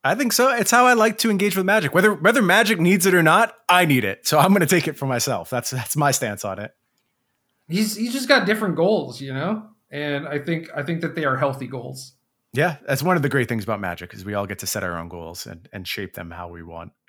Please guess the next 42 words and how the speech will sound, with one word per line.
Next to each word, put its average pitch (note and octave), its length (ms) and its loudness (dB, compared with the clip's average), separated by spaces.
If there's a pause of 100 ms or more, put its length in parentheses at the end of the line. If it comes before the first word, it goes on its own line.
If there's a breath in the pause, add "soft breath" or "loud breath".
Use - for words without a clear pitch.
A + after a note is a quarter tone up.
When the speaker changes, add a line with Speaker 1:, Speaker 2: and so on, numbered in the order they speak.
(160)
Speaker 1:
And, E2+ 240 -14
uh, E2+ 180 -12
I G2+ 120 -6
definitely G2 320 -6
appreciate F2 420 -12
the - 80 -20
way F2 100 -12
Sam E2 280 -12
does E2+ 200 -16
it. G2 120 -18 (340)
Speaker 2:
Yeah, D4+ 160 2
but A3 160 2
the A#3 60 -4
problem A#3+ 320 4
is F3+ 200 2
then, F3+ 400 0
you D#3+ 80 -4
know, D#3 120 0
someone E3 260 0
posts D#3+ 220 0
a - 20 -2
deck C#3+ 220 0
list C#3 120 -6
on C3 140 -4
Twitter D#3+ 580 2 (300 loud breath)
and D3 640 0 (320)
your G3 320 2
goal E3 480 2
is D#3+ 260 0
vastly E3+ 380 2
different D3+ 460 0 (200)
than D3 240 -4
someone D3 280 2
else's F3+ 260 2
goal C#3 320 0
whenever B2+ 320 -2
they E3+ 160 0
post D3 240 0
Speaker 1:
Of B2+ 80 -6
Speaker 2:
a F#3 40 -6
deck. A3+ 80 -8
Speaker 1:
course. - 420 -10